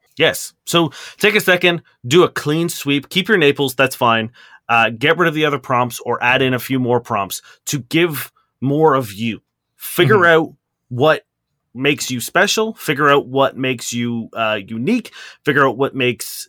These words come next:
Speaker 1: uh, you happy.
Speaker 2: What makes you
Speaker 1: And
Speaker 2: tick, what's unique about you, what you might wanna do with a potential partner. Like, these are all good prompts to, to work on your prompts. And, like, don't do things that aren't true either.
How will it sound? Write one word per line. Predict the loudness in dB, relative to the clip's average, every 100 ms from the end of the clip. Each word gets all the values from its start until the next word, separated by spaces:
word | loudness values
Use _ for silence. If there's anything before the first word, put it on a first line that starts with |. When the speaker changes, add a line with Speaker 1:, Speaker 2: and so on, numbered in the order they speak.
| -6
Speaker 1:
uh, | -2 0 -2 -6
you | -8 -8
happy. | -6 -6 -2 0 0 -2 -4 -8 _ _ _ -8
Speaker 2:
What | -4
makes | -2 0
you |
Speaker 1:
And | 0 0
Speaker 2:
tick, | -2 -2 -6 -10 -6
what's | -4 -4 -8 -12
unique | -8 -6 -4 -2
about | 0 -2 -2
you, | -6 -4
what | -4 -4
you | -2
might | -2 -2 -2
wanna | -4 -6
do | -6 -4
with | -4
a | -6
potential | -6 -6 -8
partner. | -2 0 0 -2 -4
Like, | -4
these | -6 -2
are | 0
all | 0 0 -2
good | -4 -6 -6
prompts | -6 -2 -2 -6 -14
to, | -10 -10 -10 -8
to | -8
work | -2 -2 0
on | -2
your | -2
prompts. | 0 0 0 -6 -14 _ _ _ _ _
And, | -2 2
like, | 2 0 -6 _ 0
don't | 2 2 -2
do | -8 -8
things | -2 -2 -2 -4
that | -2 -2
aren't | -2 -4
true | -4 -4 -4 -6
either. | -8 -6 -6